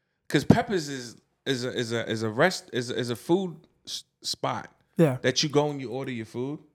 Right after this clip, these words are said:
Speaker 1: There's no chairs or nothing. You just order your food and you leave. You can't sit down and eat.
Speaker 2: Okay.
Speaker 1: You just order your food and leave.
Speaker 2: Yeah.
Speaker 1: See, Footprints is an actual restaurant,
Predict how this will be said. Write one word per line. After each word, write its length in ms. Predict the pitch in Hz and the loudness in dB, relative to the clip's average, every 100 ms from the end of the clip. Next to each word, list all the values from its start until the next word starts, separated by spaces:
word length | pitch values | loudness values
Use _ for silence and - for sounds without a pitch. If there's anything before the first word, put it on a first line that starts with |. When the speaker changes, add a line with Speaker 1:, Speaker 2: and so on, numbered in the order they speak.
| - | -10
Speaker 1:
There's 180 | 123 131 | -8 -6
no 280 | 143 135 - | -8 -8 -12
chairs 380 | - 127 127 120 | -8 -6 -6 -8
or 20 | |
nothing. 300 | 117 113 107 | -10 -10 -12
You 80 | 117 | -10
just 140 | 117 117 | -10 -8
order 160 | 117 | -8
your 100 | 117 | -8
food 160 | 113 107 | -8 -10
and 80 | 104 | -6
you 80 | 95 | -4
leave. 300 | 95 82 - _ _ - | -2 -4 -10 _ _ -8
You 80 | 117 | -4
can't 200 | 143 135 | 0 0
sit 140 | 143 139 | 0 -2
down 200 | 131 117 | -2 -2
and 100 | 110 | 0
eat. 220 | 110 208 | 2 6
Speaker 2:
Okay. 240 | 185 170 - - _ _ | 6 4 -2 -20 _ _
Speaker 1:
You 60 | 107 | -6
just 100 | 107 | 2
order 140 | 110 | 2
your 80 | 120 | 2
food 140 | 113 110 | -2 -6
and 80 | 104 | -2
leave. 100 | 190 | 2
Speaker 2:
Yeah. 200 | 151 131 - | 2 0 -4
Speaker 1:
See, 160 | 135 | -6
Footprints 680 | - 208 220 - 117 107 - | -2 -4 -2 -2 -2 -4 -6
is 200 | - 107 _ - | -6 -6 _ -12
an 120 | 117 - | -8 -2
actual 540 | 139 139 - 123 104 | -2 0 -4 -4 -4
restaurant, 560 | 107 123 - 92 76 | -6 -6 -8 -12 -14